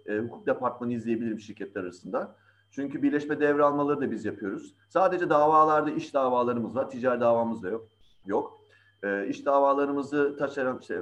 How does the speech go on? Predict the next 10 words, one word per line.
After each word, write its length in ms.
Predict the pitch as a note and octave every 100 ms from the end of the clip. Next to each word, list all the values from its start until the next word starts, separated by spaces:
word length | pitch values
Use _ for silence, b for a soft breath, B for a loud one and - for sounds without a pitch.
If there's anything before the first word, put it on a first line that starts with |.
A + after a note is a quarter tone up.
| D#2+
hukuk 280 | - - -
bürolarımıza 500 | C#3 C3+ C3+ B2+ C3
veriyoruz. 540 | A2+ F#2+ G2 G3 - -
E, 420 | G#2 G#2 - A2+
iş 120 | A2+
hukukuyla 400 | - A2 G#2+ G2+
ilgili 200 | G2 G2
uzman 300 | A2+ G2+ G#2
hukuk 360 | G2+ G#2 G#2 -
bürolarımıza. 600 | F#2+ F#2 F#2 F#2+ E3+